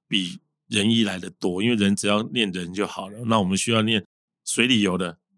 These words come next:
天空飞的、地上爬的，我们全部都要会。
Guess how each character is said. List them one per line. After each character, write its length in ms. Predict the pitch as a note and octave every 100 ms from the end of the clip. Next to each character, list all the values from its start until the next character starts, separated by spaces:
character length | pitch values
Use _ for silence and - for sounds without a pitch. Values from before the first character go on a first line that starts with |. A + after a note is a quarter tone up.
| _ -
天 160 | B2
空 160 | A2+ A2
飞 220 | A2 G#2+
的、 220 | G2 E2+ _ _ _
地 140 | C#3+
上 200 | B2 C3+
爬 220 | G2+ F#2 F2
的， 120 | G2+
我 100 | A#2
们 140 | A2
全 200 | G#2+ A#2
部 80 | A#2
都 100 | A#2+
要 140 | A2+ G#2
会。 220 | G#2+